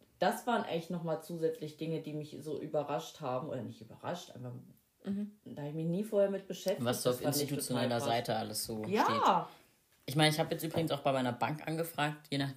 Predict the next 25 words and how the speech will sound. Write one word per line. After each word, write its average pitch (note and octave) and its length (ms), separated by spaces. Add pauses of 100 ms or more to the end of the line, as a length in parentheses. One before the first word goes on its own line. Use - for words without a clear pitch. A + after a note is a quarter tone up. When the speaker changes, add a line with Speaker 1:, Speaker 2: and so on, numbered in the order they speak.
(400)
Speaker 3:
ähm, C3 500
dem, C3+ 320 (360)
ich A#2+ 140
kann C#3+ 200
eine D#3 100
neue C3+ 240
Karte C3 320
bekommen E3 500 (840)
auf C3 240
meinen B2 180
neuen A#2 260
Namen, C3+ 300
aber B2 160
ich B2+ 120
kann B2+ 140
das A#2+ 180
Konto C3+ 280
zum B2 160
Beispiel A#2 300
nicht A2+ 160
ändern, B2 320
solange A2 240
das A2+ 160
nicht A2 180
gerichtlich G#2+ 600